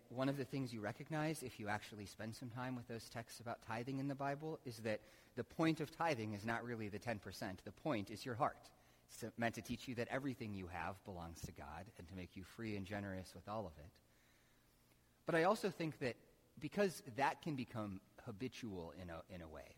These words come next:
right? It's especially in our day, it's really easy, like, for me to, you know, just have, like, y-,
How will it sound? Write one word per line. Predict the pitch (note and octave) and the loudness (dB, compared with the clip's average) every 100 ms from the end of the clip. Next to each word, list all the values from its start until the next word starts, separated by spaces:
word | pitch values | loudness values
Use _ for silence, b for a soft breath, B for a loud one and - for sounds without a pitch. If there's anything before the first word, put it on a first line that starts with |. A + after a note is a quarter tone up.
| - | -8
right? | E2+ A2 | -2 -2
It's | A#2 - | -2 -6
especially | B2+ G3 F#3 C#3 G#2+ | -2 0 0 0 0
in | G#2 | 2
our | G#2 | 2
day, | F#2 D#2+ | 2 -2
it's | E2+ - | -4 -8
really | A2 F#2 | -6 -4
easy, | F#2 F2 E2 E2 F#2+ | -4 -4 -6 -6 -4
like, | F2+ - - _ _ | -6 -8 -20 _ _
for | G#2+ | -6
me | F#2+ | -6
to, | E2+ E2+ | -4 -4
you | F#2+ | -4
know, | E2+ | -6
just | E2+ - - - | -10 -12 -18 -4
have, | G2+ F#2 G2+ - | -2 -2 -8 -10
like, | G2 F#2 - - | -6 -6 -8 -16
y-, | - | -12